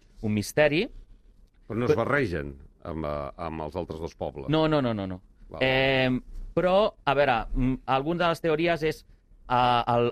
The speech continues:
Speaker 1: l'enduriment climàtic, aquest refredament climàtic que els nòrdics no van saber adaptar-se, un deteriorament mediambiental, és a dir,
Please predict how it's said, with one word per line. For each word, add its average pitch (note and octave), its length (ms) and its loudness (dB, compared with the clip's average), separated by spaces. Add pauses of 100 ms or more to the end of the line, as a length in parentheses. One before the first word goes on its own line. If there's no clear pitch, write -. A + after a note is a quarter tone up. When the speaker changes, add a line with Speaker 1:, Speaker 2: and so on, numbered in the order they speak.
Speaker 1:
l'enduriment B2+ 480 2
climàtic, C#3+ 540 0 (380)
aquest A2 320 -4
refredament A#2 540 0
climàtic B2 480 -4
que B2 200 2
els A#2+ 200 0
nòrdics A#2+ 320 0
no A#2 60 2
van A2+ 100 2
saber A2 180 -2
adaptar-se, C3 600 -2 (640)
un E3+ 160 2
deteriorament B2+ 520 4
mediambiental, A#2+ 800 2
és A#2 140 0
a A2+ 60 2
dir, A2+ 220 -2